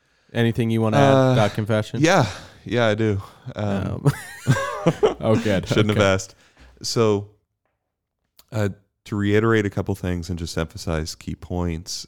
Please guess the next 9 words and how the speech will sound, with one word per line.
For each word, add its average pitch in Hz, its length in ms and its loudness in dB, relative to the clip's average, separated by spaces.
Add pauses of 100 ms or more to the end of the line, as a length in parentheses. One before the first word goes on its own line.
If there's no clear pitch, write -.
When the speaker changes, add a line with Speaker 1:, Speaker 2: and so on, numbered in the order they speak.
Speaker 2:
um, 80 400 -6 (960)
like, 85 240 -4 (2500)
the 104 80 -6
priest 147 280 0
is 95 160 -2
rooting 90 380 -2
for - 140 -4
you. 87 360 -2 (640)
Um, 85 420 -6